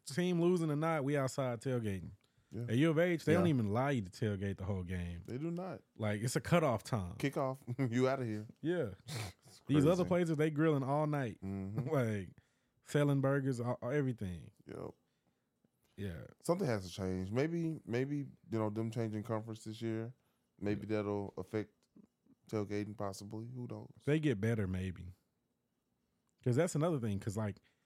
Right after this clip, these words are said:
Speaker 1: like, if you go to U T or something to go to a game in Austin, they tailgating.
Speaker 2: Mm-hmm.
Speaker 1: And you're gonna enjoy it.
Speaker 2: Mm-hmm.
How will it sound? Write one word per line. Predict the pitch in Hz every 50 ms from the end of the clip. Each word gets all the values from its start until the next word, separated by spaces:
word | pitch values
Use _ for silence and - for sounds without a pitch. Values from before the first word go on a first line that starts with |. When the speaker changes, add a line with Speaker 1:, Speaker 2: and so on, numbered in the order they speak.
| _ _ _ _ _ _
Speaker 1:
like, | - 113 113 107
if | 123 143
you | 170
go | 160 165 147
to | 131
U | 117 120 127
T | 123 - - 127 110
or | 104
something | - - 107 98 98
to | 98
go | 87 104
to | 98 98
a | 95
game | 90 98 95 92 92
in | 85 -
Austin, | 92 90 90 - - 87 85 87 _ _ _ _ - -
they | 101 101 104
tailgating. | 101 - 110 98 92 82 82 69 76 95 98
Speaker 2:
Mm-hmm. | 98 104 107 113 135 156 - _ _ _ _ _ _ _ _ _ _ _ -
Speaker 1:
And | 110 113 113 110 104 101 98 95 95
you're | 101 113
gonna | 113 123 120 120 117
enjoy | 113 110 135 156 147
it. | 110 - - _ _
Speaker 2:
Mm-hmm. | 107 113 131 165